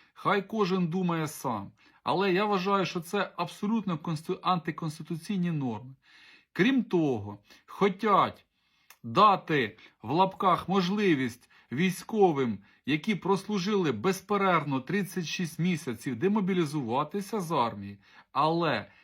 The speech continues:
ця норма вступить тільки після того, коли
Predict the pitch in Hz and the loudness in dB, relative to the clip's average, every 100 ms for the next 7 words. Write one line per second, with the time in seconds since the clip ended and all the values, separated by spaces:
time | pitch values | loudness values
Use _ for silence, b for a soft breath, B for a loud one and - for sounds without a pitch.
0 | b - - 196 226 190 180 143 110 98 | b -10 0 2 4 2 2 0 -2 -6
1 | 98 b b - - - 220 185 151 123 | -8 b b -18 -16 -6 -4 0 -2 -2
2 | 180 160 170 156 - 135 - 135 180 139 | -4 -4 -4 -4 -4 -4 -2 0 0 0
3 | - 117 139 170 156 | -4 -6 -2 0 -2